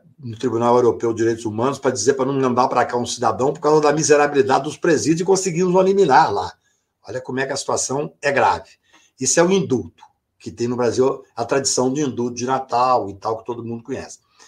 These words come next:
A graça é diferente. A graça é um perdão que pode ser dado, sim, no meu ponto de vista, deveria constar,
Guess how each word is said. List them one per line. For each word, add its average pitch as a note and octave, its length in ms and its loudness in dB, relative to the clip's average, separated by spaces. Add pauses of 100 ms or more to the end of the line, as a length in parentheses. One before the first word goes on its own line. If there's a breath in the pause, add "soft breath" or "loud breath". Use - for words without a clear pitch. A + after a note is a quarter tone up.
(260 soft breath)
A F#3+ 80 8
graça D#3+ 440 8
é - 20 -2
diferente. C3 560 2
A F#2+ 40 -6
graça C3 320 -2
é - 20 0
um D3 140 -2
perdão C#3 680 0 (480)
que E3+ 120 -2
pode E3+ 540 8
ser C3 340 4
dado, A#2+ 360 4
sim, - 220 -8
no A2+ 120 -4
meu B2+ 140 2
ponto B2 120 -2
de G#2+ 80 -6
vista, A2+ 120 -8
deveria A#2+ 380 4
constar, A2 640 -4